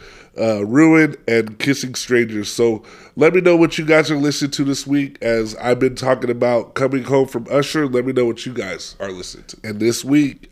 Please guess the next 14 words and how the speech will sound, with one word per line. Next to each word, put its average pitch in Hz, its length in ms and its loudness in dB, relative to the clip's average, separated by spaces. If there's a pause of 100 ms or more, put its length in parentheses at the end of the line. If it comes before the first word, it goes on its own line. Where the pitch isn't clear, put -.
I 110 40 -6
wanna 113 220 -4
talk 120 240 -4
about 120 540 0 (720)
another 135 640 0 (920)
Mexican 120 400 -2
restaurant 113 520 -2
here 127 280 0
in 113 180 -4
Fresno 117 520 0
that 107 180 -4
is 107 100 -6
going 107 340 -2
viral. 120 600 0